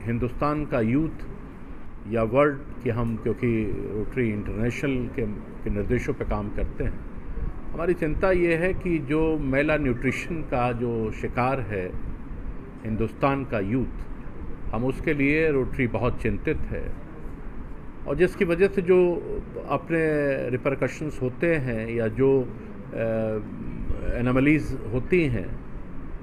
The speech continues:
अ, उसके लिए रोटरी बहुत चिंतित है और जिसके लिए हम लोग बड़ा वृहद लेवल पे, अ, स्वास्थ्य, अ,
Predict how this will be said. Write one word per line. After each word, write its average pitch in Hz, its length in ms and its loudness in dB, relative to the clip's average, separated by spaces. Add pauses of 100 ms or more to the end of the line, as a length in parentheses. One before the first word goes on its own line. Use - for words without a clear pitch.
(120)
अ, 131 180 -4
उसके 175 300 4
लिए 180 260 6
रोटरी 156 320 2
बहुत 127 280 2
चिंतित 127 400 0
है 208 100 -2
और - 80 0
जिसके 131 360 0
लिए 131 320 4
हम 117 180 -2
लोग 120 420 -2
बड़ा 120 180 2
वृहद 113 440 0
लेवल 107 380 0
पे, 82 260 -2
अ, 82 60 -8 (1040)
स्वास्थ्य, - 680 4
अ, - 1120 -4